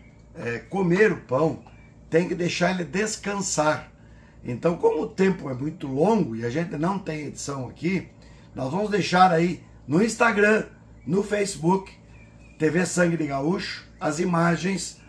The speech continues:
mostrando esse pão cortado. Ele deve ficar uma delícia. Está sendo, esse aqui foi recheado com calabresa, queijo,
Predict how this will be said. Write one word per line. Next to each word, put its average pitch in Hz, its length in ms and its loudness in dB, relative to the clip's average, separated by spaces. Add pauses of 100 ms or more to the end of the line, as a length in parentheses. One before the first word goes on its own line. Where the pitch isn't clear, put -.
(120)
mostrando 170 840 0 (440)
esse 160 320 -2
pão 143 280 -6
cortado. - 680 -8 (1200)
Ele 226 300 8
deve 196 280 -2
ficar 196 200 -4
uma 196 160 -2
delícia. 156 540 -6 (380)
Está - 280 0
sendo, 190 260 0
esse 160 180 -2
aqui - 120 -10
foi 180 180 -8
recheado 175 460 0
com 196 300 -6
calabresa, 190 920 0 (580)
queijo, 220 760 4